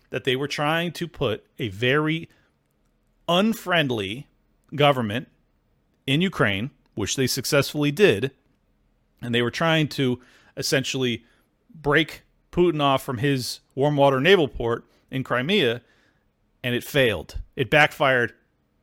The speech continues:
hugely, as Trump might say. So the answer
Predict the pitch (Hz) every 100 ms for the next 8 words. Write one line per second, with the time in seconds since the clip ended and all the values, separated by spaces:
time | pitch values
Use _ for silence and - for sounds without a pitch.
0 | _ - 185 190 127 110 82 - _ _
1 | _ 117 - 120 110 92 - 92 85 _
2 | _ _ _ _ _ _ _ - 156 135
3 | 123 _ _ _ _ _ _ _ _ _
4 | _ _ 143 185 247 - 127 92